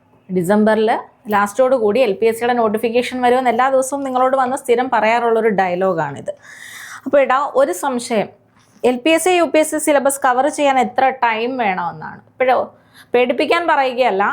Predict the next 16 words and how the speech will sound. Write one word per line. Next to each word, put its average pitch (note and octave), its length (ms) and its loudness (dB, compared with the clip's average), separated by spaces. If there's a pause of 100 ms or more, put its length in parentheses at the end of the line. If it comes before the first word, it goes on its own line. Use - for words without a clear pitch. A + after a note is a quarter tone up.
(180)
എൽ B3+ 120 0
പി D4 120 2
എസ് D4+ 160 0
എ, - 100 2
യു C#4 160 4
പി B3+ 100 2
എസ് B3 120 -2
സിയുടെ A#3+ 260 0
സിലബസ് A#3+ 360 0
ഒക്കെ A#3+ 140 -4 (100)
കവർ G#3 220 0 (120)
ചെയ്തിട്ട് F#3+ 400 0
രണ്ടും A3 280 2 (100)
മൂന്നും A3 260 -2 (120)
നാലും A#3 340 2 (100)
റിവിഷൻ A#3+ 320 0